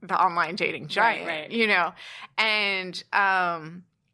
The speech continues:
Speaker 1: they're targeting young people. And I just believe that something like this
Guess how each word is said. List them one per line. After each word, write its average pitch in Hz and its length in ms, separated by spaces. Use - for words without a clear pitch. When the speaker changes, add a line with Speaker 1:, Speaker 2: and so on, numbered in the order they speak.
Speaker 1:
they're 208 200
targeting 214 500
young 220 180
people. 208 280
And 175 200
I 185 180
just 277 240
believe 185 360
that 175 160
something 185 280
like 170 240
this 233 380